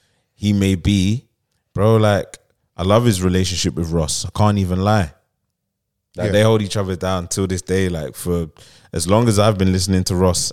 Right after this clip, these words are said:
Speaker 1: and even early D J Khaled, like, they've always gone hand to hand, and, like, to be at the biggest moment,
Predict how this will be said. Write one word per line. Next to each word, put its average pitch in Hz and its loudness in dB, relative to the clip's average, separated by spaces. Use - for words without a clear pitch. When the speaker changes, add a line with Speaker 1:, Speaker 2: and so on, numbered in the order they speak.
Speaker 1:
and 101 -2
even 85 -4
early 92 2
D 87 -4
J 82 -4
Khaled, 95 -4
like, 85 -4
they've 87 0
always 98 2
gone 92 2
hand 90 -2
to 85 -4
hand, 90 -4
and, 80 -6
like, - -10
to 82 -4
be 101 0
at - -4
the 92 -6
biggest 98 -2
moment, 101 0